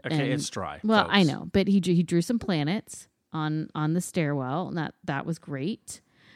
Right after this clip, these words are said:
Speaker 2: Um, what else have you learned?
Speaker 1: Uh, I learned, uh, lastly, that, um, it's not ever about, um, starting to pack too early, 'cause I'm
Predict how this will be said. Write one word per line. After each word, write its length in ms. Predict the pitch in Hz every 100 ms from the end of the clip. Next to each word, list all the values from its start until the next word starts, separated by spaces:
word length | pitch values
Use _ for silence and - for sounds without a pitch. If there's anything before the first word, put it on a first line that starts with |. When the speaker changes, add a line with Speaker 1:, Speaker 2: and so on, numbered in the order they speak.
| - _ _ _
Speaker 2:
Um, 640 | 190 180 165 156 151 165 151 _ _ _ _ _ _ _ - _ _ _ _ _ _ _ _ _ _ _
what 140 | 226 247
else 140 | 277
have 100 | 262
you 100 | 277
learned? 280 | 285 233 165 185 _ _ _
Speaker 1:
Uh, 360 | 147 131 131 131 - _ _ - _ -
I 140 | 151
learned, 400 | 160 170 170 160
uh, 400 | - 156 139 - 135
lastly, 680 | - 143 156 160 156 - 135
that, 340 | 123 123 123 120
um, 440 | 127 117 110 95 - _ _ _ _ _ _ _ _ _ -
it's 180 | 170 156
not 160 | 175 170
ever 260 | 170 175
about, 440 | 151 135 131 123 - _ -
um, 440 | 123 113 107 110 -
starting 400 | - 131 135 123
to 60 |
pack 320 | 113 117 107
too 160 | - 127
early, 280 | 90 117 127
'cause 180 | 143 135
I'm 180 | 175